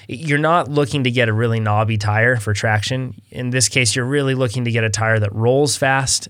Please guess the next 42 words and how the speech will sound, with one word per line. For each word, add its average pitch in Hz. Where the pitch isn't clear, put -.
and 113
that 113
isn't 113
gonna 117
be 110
too 101
heavy. 110
But 113
once 113
again, 120
<laughs> 101
I 139
mean, 123
it's 120
a 110
hundred 120
mile 120
day. 113
That's 113
a 117
lot 117
of 113
terrain 113
to 120
cover. 123
That's 104
plenty 123
of 101
rocks 107
that 113
could 104
slash 104
a 107
sidewall. 101
So 107
you 101
have 107
to 101
count 101
on 95
that 98
too. 98